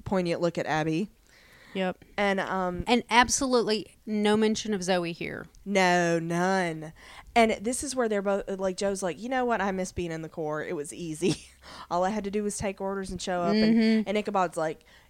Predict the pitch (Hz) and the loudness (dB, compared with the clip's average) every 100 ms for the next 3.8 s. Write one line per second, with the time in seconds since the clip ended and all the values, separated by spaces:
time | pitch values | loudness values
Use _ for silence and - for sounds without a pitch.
0 | - 160 165 165 165 160 - 185 196 185 | -10 -2 0 2 0 -2 -6 -6 -4 -4
1 | 165 190 - 208 196 190 - 190 - 180 | -4 -6 -6 -8 -4 -4 -4 -8 -6 -4
2 | 175 170 - 175 156 160 151 156 - 370 | -2 -2 -2 -6 -4 2 2 2 2 2
3 | - - - - _ _ 214 202 | 2 -2 -4 -10 _ _ 2 4